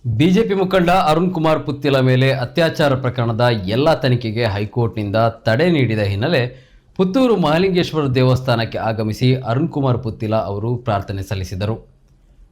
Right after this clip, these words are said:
ಬಳಿಕ ಮಾಧ್ಯಮಗಳೊಂದಿಗೆ ಮಾತನಾಡಿದ ಅವರು, "ಪುತ್ತೂರಿನಲ್ಲಿ ಈ ಹಿಂದೆ ನಡೆದ ಎಲ್ಲ ಪ್ರಕರಣಗಳಲ್ಲಿ ನನ್ನನ್ನು ಸಿಲುಕಿಸುವ ಪ್ರಯತ್ನ ನಡೆದಿದೆ. ಶನಿ ಪೂಜೆ, ಅಕ್ಷತಾ ಕೊಲೆ ಪ್ರಕರಣ, ಸೌಮ್ಯ ಕೊಲೆ ಪ್ರಕರಣ, ಹೀಗೆ ಹಲವು ಪ್ರಕರಣಗಳಲ್ಲಿ ನನ್ನ ವಿರುದ್ಧ ಷಡ್ಯಂತರ ಮಾಡಲಾಗಿತ್ತು.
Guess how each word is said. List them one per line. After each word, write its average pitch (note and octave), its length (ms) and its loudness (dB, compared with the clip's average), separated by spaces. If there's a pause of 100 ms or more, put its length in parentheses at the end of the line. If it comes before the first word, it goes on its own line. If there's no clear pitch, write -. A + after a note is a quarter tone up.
(140)
ಬಳಿಕ B2+ 220 2
ಮಾಧ್ಯಮಗಳೊಂದಿಗೆ D#3 840 2
ಮಾತನಾಡಿದ C#3+ 520 0
ಅವರು, C#3 420 2
"ಪುತ್ತೂರಿನಲ್ಲಿ E3 760 0
ಈ C#3+ 240 -2
ಹಿಂದೆ C3+ 260 2
ನಡೆದ A#2+ 240 2 (340)
ಎಲ್ಲ D3 280 2
ಪ್ರಕರಣಗಳಲ್ಲಿ A#2+ 840 -2
ನನ್ನನ್ನು G#2+ 420 -2
ಸಿಲುಕಿಸುವ G2+ 540 -6
ಪ್ರಯತ್ನ G2 400 -6
ನಡೆದಿದೆ. F#2+ 560 -8 (760)
ಶನಿ C#3+ 280 0
ಪೂಜೆ, D#3+ 600 0
ಅಕ್ಷತಾ D#3 420 0
ಕೊಲೆ D3+ 260 0
ಪ್ರಕರಣ, D3+ 540 0
ಸೌಮ್ಯ D3 520 0
ಕೊಲೆ C#3+ 220 -2
ಪ್ರಕರಣ, C#3 380 -2
ಹೀಗೆ B2+ 420 0 (600)
ಹಲವು F#3+ 260 4
ಪ್ರಕರಣಗಳಲ್ಲಿ C#3+ 800 0
ನನ್ನ A#2+ 240 0
ವಿರುದ್ಧ A2+ 300 -4
ಷಡ್ಯಂತರ A#2 680 0
ಮಾಡಲಾಗಿತ್ತು. F#2 640 -4